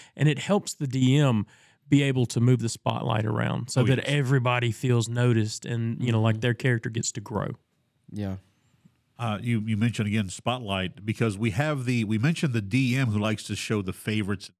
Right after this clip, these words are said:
Speaker 2: you know, unfavorites, put the spotlight on themselves or certain
Speaker 1: Yeah.
Speaker 2: people. You have the player that they, we call them the, uh, I guess, the, like, the spotlight hog or the Mary Sue, the, the main character. That's what it's called. That's known as the main character syndrome.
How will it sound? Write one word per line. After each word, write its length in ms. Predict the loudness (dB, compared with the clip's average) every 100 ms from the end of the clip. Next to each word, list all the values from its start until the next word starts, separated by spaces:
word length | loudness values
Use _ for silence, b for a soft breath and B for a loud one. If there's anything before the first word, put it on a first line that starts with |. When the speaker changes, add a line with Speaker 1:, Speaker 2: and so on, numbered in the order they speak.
| _
Speaker 2:
you 80 | -14
know, 60 | -6
unfavorites, 440 | -6 -4 -6 -6
put 160 | -8 -10
the 60 | -10
spotlight 420 | -6 -6 -4 -4
on 120 | -4
themselves 400 | -6 -6 -6 -4
or 20 |
certain 280 | -6 -8 -2
Speaker 1:
Yeah. 160 | 0 0
Speaker 2:
people. 240 | -6 -14 _ _ _ _ _ _
You 220 | -2 0
have 380 | 0 0 -2 -4
the 80 | -6
player 440 | -4 -2 0 0
that 300 | 0 -4 -4
they, 180 | -2 -2
we 220 | -2 -2
call 280 | -2 -2 -2
them 280 | 0 -2 -2
the, 240 | -2 0
uh, 340 | 0 0 -2 -4 _ _ _ _
I 60 | -4
guess, 180 | -2 -2
the, 100 | -4
like, 140 | -4
the 80 | -6
spotlight 540 | -6 -4 -4 -2 -6
hog 380 | -6 -2 -2 -2
or 100 | -4
the 120 | -2
Mary 400 | -2 -2 0 0
Sue, 520 | -2 -4 -2 0 0 0
the, 260 | -2 -4 -10 _ _ _
the 80 | -4
main 420 | -2 -2 -2 -4
character. 480 | -4 -2 -2 -4 -8
That's 180 | -6 -4
what 100 | -4
it's 100 | -8
called. 380 | -6 -6 -4 -6
That's 240 | -8 -6 -4
known 260 | -2 0
as 120 | -2
the 80 | -4
main 460 | -4 -2 0 0 -4
character 480 | -2 0 0 -4 -8
syndrome. 600 | -6 -6 -6 -4 -4